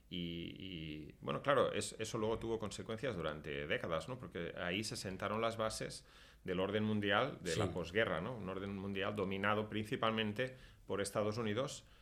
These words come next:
Speaker 1: Eh, Estados Unidos salió como potencia dominante, como tú mu-, muy bien señalaste,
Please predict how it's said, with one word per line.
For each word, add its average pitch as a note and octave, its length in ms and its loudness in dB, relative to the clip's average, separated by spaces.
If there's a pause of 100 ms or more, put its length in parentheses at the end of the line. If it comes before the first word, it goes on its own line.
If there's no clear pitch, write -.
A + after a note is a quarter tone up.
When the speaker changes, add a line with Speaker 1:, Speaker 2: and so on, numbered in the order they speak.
(160)
Speaker 1:
Eh, E2+ 340 0
Estados F2+ 280 -2
Unidos F#2 220 -4
salió F#2 300 -2
como D2+ 260 -6
potencia E2+ 640 -4
dominante, F2+ 500 -2
como D2 200 -8
tú E2 320 -8
mu-, E2 160 -8
muy F2 160 -6
bien F2 180 -4
señalaste, F#2 680 -2